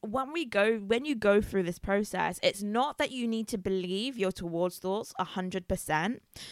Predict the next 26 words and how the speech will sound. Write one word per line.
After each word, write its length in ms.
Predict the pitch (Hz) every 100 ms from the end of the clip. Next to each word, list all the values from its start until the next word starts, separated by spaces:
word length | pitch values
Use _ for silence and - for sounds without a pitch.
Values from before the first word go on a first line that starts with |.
| -
but 160 | - 240
what 300 | 208 294 -
you 160 | 427 427
will 140 | 370
do 320 | 262 311 294 -
is 140 | 196
you 140 | 208
will 160 | 214 208
reach 440 | 185 233 294 - -
a 80 | 214 _ -
tipping 580 | - 254 - 226 196 -
point 640 | - 151 - - - - - _ _ _ _ _ _ _ _ - -
where 220 | 185 233
your 280 | 247 226 247
towards 760 | 240 254 240 226 247 277 302 -
thoughts 360 | 220 208 - -
outweigh 800 | 220 254 247 - 277 277 240 226 -
any 200 | 208 214
negative 600 | 220 233 247 240 220 -
beliefs 400 | 196 196 214 -
that 100 | -
were 80 | 202
once 340 | 180 190 -
holding 360 | - 180 180 165
you 120 | 156
back. 480 | 170 156 - -